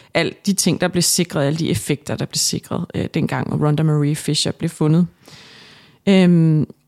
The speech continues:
og så finder de altså de her to papirsposer, som er placeret oven på hænderne af offeret. Og, øh, de her papirsposer er aldrig blevet testet for D N A.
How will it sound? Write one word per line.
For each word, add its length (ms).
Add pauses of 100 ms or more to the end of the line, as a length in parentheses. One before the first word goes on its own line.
(120)
og 80
så 120
finder 380
de 100
altså 220
de 100
her 160
to 500
papirsposer, 1000 (180)
som 320
er 40
placeret 640 (280)
oven 200
på 160
hænderne 460
af 120
offeret. 440 (800)
Og, 300
øh, 140
de 100
her 140
papirsposer 680
er 60
aldrig 300
blevet 200
testet 400 (320)
for 100
D 160
N 60
A. 60